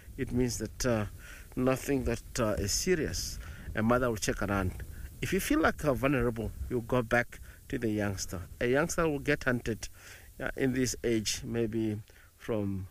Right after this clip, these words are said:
lions, pride of lions. I haven't seen leopard going for bigger,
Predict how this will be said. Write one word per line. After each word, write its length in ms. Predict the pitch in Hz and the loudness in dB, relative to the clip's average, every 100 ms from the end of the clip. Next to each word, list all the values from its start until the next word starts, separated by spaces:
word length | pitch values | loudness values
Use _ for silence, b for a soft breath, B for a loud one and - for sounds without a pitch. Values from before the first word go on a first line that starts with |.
| - | -8
lions, 460 | 107 113 120 151 - | 0 2 4 0 -2
pride 300 | - 131 117 | 0 2 0
of 120 | 95 | -2
lions. 420 | 107 131 160 - - B B B - | 0 0 -4 -10 -14 B B B 0
I 40 | |
haven't 240 | 104 131 | 2 2
seen 360 | 127 131 123 110 | 0 2 2 2
leopard 320 | 117 - - | 0 0 -4
going 260 | - 104 107 | 0 0 0
for 200 | - 101 | -2 -6
bigger, 480 | 95 117 120 104 | -6 -4 0 0